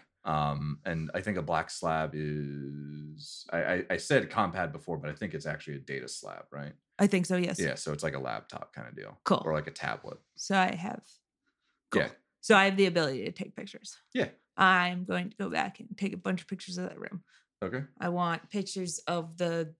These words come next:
Speaker 2: the finger with the weird whatever on it.
Speaker 1: W-, with sort of like the, um, the scoring pattern.
Speaker 2: Yeah.
Speaker 1: Cool. Yeah.
Speaker 2: Um,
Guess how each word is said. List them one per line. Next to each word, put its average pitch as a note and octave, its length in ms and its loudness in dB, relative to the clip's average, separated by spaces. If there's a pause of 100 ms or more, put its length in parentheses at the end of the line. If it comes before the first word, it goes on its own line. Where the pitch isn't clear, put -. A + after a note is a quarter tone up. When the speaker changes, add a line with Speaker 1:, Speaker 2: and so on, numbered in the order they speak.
(160)
Speaker 2:
the D#3+ 60 -6
finger A3+ 520 8
with G3+ 200 4
the E3+ 100 -2
weird F#3 540 2 (460)
whatever F#3 580 6
on F3+ 160 2
it. F#3 220 2 (1200)
Speaker 1:
W-, A2+ 180 6
with A2 260 2
sort A#2 320 2
of F2+ 220 0
like F#2 240 2
the, F2+ 260 -2
um, D#2+ 400 0
the D#2+ 100 -4
scoring E2 540 -2
pattern. D#2+ 400 2
Speaker 2:
Yeah. E3+ 220 6 (1200)
Speaker 1:
Cool. D2 240 -4 (220)
Yeah. D#2+ 160 -2 (760)
Speaker 2:
Um, G3 400 4